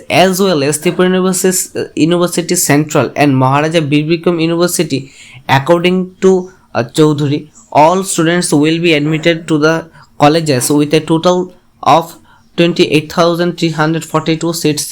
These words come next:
available। তো বলেছে দু হাজার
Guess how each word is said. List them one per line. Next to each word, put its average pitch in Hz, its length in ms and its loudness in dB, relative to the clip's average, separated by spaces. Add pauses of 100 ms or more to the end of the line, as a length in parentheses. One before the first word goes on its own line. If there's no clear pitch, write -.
(220)
available। 113 460 -2 (580)
তো 135 80 0
বলেছে 127 400 0 (1040)
দু 143 100 4
হাজার 147 180 2